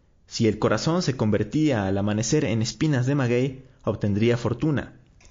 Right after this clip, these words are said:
pero si se convertía en carbón, le caería la miseria. Para estos casos, eh, Tezcatlipoca jugaba la rectitud de las personas.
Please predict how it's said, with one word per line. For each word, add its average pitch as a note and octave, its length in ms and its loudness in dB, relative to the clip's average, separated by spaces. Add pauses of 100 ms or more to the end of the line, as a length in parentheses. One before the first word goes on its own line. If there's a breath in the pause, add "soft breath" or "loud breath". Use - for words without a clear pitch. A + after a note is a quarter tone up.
(140)
pero G#2 240 0
si G#2+ 140 -4
se A2+ 140 -2
convertía A2 580 0
en A2+ 80 0
carbón, A#2 520 0 (680)
le G2+ 180 -4
caería A2 480 0
la E2+ 100 0
miseria. G#2 560 -4 (1160)
Para - 140 0
estos G#3 280 -2
casos, F3 560 0 (120)
eh, - 140 -6
Tezcatlipoca B2+ 800 -2
jugaba B2 360 2
la A2+ 100 2
rectitud A2+ 420 -2
de B2+ 100 2
las G#2+ 140 0
personas. C#3+ 640 -2